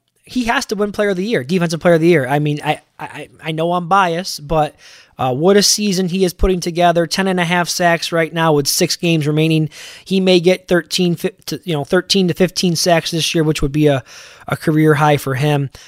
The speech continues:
And what in the world are the Seahawks doing on that third and ten play there? Uh, um, not, not giving that right tackle any help. I mean, not a chip, not an extra tight end,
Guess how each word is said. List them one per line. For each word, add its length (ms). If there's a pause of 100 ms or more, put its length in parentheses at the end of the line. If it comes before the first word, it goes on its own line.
(160)
And 180
what 200
in 100
the 80
world 380
are 60
the 80
Seahawks 500
doing 200
on 100
that 180
third 260
and 80
ten 240
play 240
there? 380
Uh, 240 (720)
um, 440 (240)
not, 420
not 320 (260)
giving 320
that 240
right 280
tackle 400
any 180
help. 400 (160)
I 60
mean, 180
not 180
a 60
chip, 500 (320)
not 200
an 100
extra 320
tight 320
end, 360